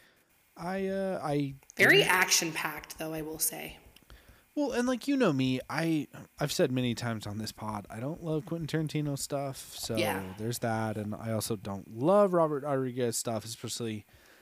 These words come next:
Speaker 1: since they work together so often, and, and this is in that same vein, like, the style of this movie is very Quentin Tarantino-like, so
Speaker 2: Mm-hmm.
Speaker 1: I don't really love it, but I do have to hand it to them, like, it has style, you know, and it has its very
Speaker 2: Mm-hmm.
Speaker 1: unique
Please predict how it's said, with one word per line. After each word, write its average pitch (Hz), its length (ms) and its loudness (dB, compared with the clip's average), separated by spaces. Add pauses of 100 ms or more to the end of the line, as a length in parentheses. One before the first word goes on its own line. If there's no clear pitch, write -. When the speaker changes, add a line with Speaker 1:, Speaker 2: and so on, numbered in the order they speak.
(220)
Speaker 1:
since 247 240 -2
they 196 100 8
work 147 200 4
together 120 340 0
so 107 200 -6
often, 104 360 -8
and, 104 200 -8
and 147 260 -2
this 185 200 6
is 175 140 2
in 185 160 0
that 185 180 -2
same 180 360 2
vein, 123 500 -2
like, 95 420 -12 (160)
the 143 80 -2
style 156 280 2
of 175 40 2
this 139 160 -2
movie 143 320 0
is 98 140 -6
very 113 420 -2
Quentin 107 280 -8 (200)
Tarantino-like, 92 560 -10
so 95 400 -4 (260)
Speaker 2:
Mm-hmm. 165 320 -8 (440)
Speaker 1:
I 135 80 -2
don't 160 100 4
really 165 180 8
love 123 200 2
it, 127 180 0
but 214 280 6 (680)
I 208 160 4
do 240 220 6
have 254 180 4
to 233 100 4
hand 139 220 4
it 127 140 0
to 131 400 6
them, 120 280 4
like, 113 240 -2
it 165 140 2
has 175 240 2
style, - 520 -2 (280)
you 135 100 -2
know, 127 140 2
and 135 140 -2
it 147 300 -12
has 165 360 -4
its 151 160 -2
very 113 280 0
Speaker 2:
Mm-hmm. 107 100 -4
Speaker 1:
unique 113 560 -4